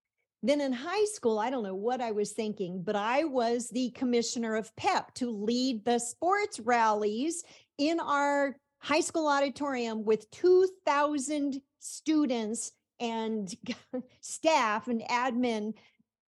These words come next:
in the gymnasium. And I was, and kind of like, remember your icebreaker where you don't sleep for days and you don't eat for days and, and maybe like me, cry a few tears. Yeah, that was me.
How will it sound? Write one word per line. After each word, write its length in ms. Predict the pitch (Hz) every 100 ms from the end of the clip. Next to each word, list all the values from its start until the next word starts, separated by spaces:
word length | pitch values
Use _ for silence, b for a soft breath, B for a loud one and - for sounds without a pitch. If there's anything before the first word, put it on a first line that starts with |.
| _ _ -
in 200 | 294 277
the 300 | 262 226 214
gymnasium. 680 | 196 285 262 262 262 269 226
And 120 | 220 226
I 160 | 247
was, 200 | 277 233
and 380 | 233 - 262 233 -
kind 200 | - 403 427
of 80 | 359
like, 140 | 302 -
remember 380 | 240 240 254 269
your 240 | 320 254 -
icebreaker 760 | 214 214 - 233 220 240 233 233
where 520 | 202 208 208 202 196 b b b _ _ _ _ _ _
you 160 | 208 220
don't 240 | 240 220
sleep 360 | - 240 226 -
for 80 | 214
days 560 | 165 202 196 202 202
and 140 | 208 190
you 80 |
don't 200 | 190 190 190
eat 200 | 214 -
for 120 | 208
days 480 | 185 190 185 196 196
and, 240 | 175 170 -
and 220 | 180 - -
maybe 320 | 190 180 185
like 240 | 180 175
me, 240 | 185 170 165 -
cry 200 | _ 202
a 100 | 180
few 240 | 180 185 156
tears. 640 | - 220 196 190 185 - b b -
Yeah, 160 | - 190
that 200 | 233 285
was 180 | 311 214
me. 380 | 226 302 165